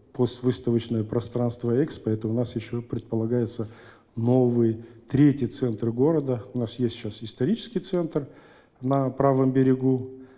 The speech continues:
э, появился водно-зеленый бульвар, административный центр, который плавно тоже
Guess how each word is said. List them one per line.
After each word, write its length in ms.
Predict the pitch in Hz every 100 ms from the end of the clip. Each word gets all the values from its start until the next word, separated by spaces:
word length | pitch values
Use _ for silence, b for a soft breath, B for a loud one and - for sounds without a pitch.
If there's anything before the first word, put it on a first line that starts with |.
| B
э, 400 | 113 110 107 104 104
появился 600 | 131 135 127 120 117 107 98
водно-зеленый 1160 | 107 113 135 120 117 110 110 110 123 139 185 175
бульвар, 420 | 156 160 156 151
административный 800 | 143 147 139 - 139 135 143 135
центр, 480 | 131 135 123 120 113 - B B B B
который 400 | - 113 120 113
плавно 500 | 107 131 139 135 123
тоже 480 | 113 - 123 113 110